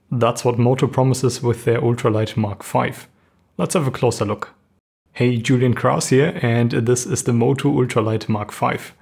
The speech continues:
As always, let's first check out the hardware, then have a quick tour of the software, and then I'll show you some measurements I made to see how this interface really performs.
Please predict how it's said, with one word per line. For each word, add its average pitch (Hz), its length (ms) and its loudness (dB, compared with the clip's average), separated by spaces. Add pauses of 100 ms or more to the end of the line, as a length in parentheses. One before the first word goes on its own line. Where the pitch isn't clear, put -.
(360)
As 143 160 -2
always, 175 440 2
let's 143 280 -2
first - 420 -4
check 131 220 0
out 113 100 2
the 113 80 0
hardware, 120 500 0 (160)
then 117 260 0
have 113 160 0
a 117 40 -2
quick 113 300 -2
tour 117 200 0
of 104 140 -6
the - 80 -14
software, 151 520 -2 (400)
and 175 180 0
then 135 300 2
I'll 117 160 2
show 117 180 0
you 113 140 2
some 107 200 -4
measurements 117 440 2
I 110 60 0
made 143 420 0
to 139 120 -4
see 127 220 -2
how 107 140 0
this 110 180 -4
interface 104 460 -6
really 104 240 -4
performs. 107 580 -6